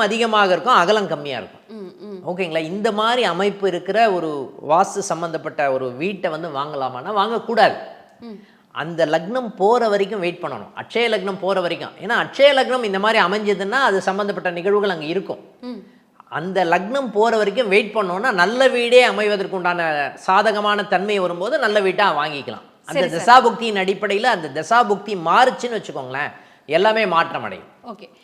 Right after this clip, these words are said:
Speaker 2: நீங்க இப்ப சொன்னதுல இருந்து ஒரு கொஸ்டின் கேக்குறேன் சார். ஒருவேளை இந்த மாதிரியான வீடு தான் ஒருத்தருக்கு அமைஞ்சிருக்கு,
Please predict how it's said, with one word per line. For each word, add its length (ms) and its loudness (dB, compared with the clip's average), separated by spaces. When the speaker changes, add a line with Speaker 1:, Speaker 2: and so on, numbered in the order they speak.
Speaker 2:
நீங்க 200 -6
இப்ப 200 -10
சொன்னதுல 380 -8
இருந்து 180 -10
ஒரு 140 -12
கொஸ்டின் 300 -16
கேக்குறேன் 300 -16
சார். 160 -20
ஒருவேளை 420 -10
இந்த 240 -10
மாதிரியான 500 -8
வீடு 280 -8
தான் 160 -6
ஒருத்தருக்கு 480 -6
அமைஞ்சிருக்கு, 480 -8